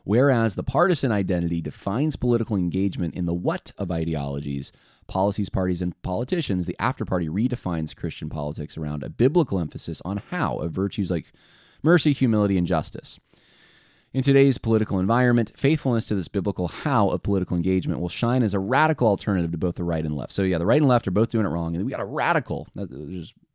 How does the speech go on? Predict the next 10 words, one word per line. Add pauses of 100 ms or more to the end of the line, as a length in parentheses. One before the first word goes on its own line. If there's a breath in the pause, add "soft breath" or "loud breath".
(380)
they're (120)
a
popular
term
today,
we
got
a
radical
alternative.